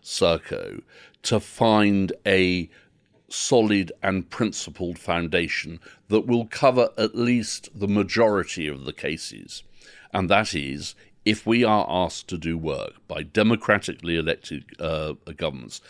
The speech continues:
that is within the law, we have to think very hard before we say, "Oh no, we don't think that that's right," to second guess, democratically elected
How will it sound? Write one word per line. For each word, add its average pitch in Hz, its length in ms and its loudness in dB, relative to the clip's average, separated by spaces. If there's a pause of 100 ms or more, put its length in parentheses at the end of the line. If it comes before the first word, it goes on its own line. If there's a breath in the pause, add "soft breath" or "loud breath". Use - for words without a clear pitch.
(120)
that 98 240 -2
is 113 380 0
within 98 420 2
the 90 120 -2
law, 60 520 -2 (640 loud breath)
we 107 220 2
have 110 220 0
to 101 100 -6
think 95 320 -4
very 110 400 4
hard 90 400 0
before 90 340 0
we 87 160 -2
say, 85 360 -2 (100)
"Oh 87 160 0
no, 78 600 -2 (460)
we 90 140 -6
don't 85 280 -2
think - 320 -8
that - 200 -10
that's - 340 -8 (140)
right," 76 260 -8 (180)
to 80 120 -10
second 90 720 -6
guess, - 520 -6 (640 loud breath)
democratically 87 880 -2
elected 76 560 -10